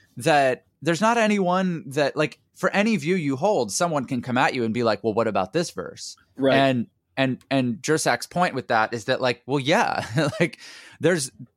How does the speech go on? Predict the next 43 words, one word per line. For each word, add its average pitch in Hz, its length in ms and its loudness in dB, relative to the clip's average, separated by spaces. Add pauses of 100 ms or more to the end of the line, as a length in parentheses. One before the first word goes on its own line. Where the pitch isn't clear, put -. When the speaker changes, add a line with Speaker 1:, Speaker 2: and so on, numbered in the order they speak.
(120)
Speaker 1:
there's 156 240 2
not 156 260 0
complete 151 340 -4
clarity 185 400 0
here. 101 240 -2
And 104 140 -6
so 131 100 0
his 175 220 2
argument 120 460 0
is 101 100 -8
you 123 60 -4
have 131 180 -4
to 123 60 -8
go 120 140 0
back 107 220 0
to 113 80 -6
Jesus 104 600 -2 (340)
and 117 120 -2
the 113 60 -2
person 131 460 0
of 113 80 -2
Jesus 110 520 -4
that 104 200 -2
you 107 220 -4
read 127 200 0
about 107 240 2
in 95 100 -6
the 98 60 -6
Gospels 101 640 0
and 107 180 -6
go, 110 360 0 (880)
"What 143 280 0
is 151 180 0
his 127 240 -2
nature 117 560 0
and 101 260 -8
what 104 280 -2
makes 110 300 -6
the 113 100 -8
most 104 380 -4
sense 110 300 -6
to - 140 -12
you?" 87 420 -10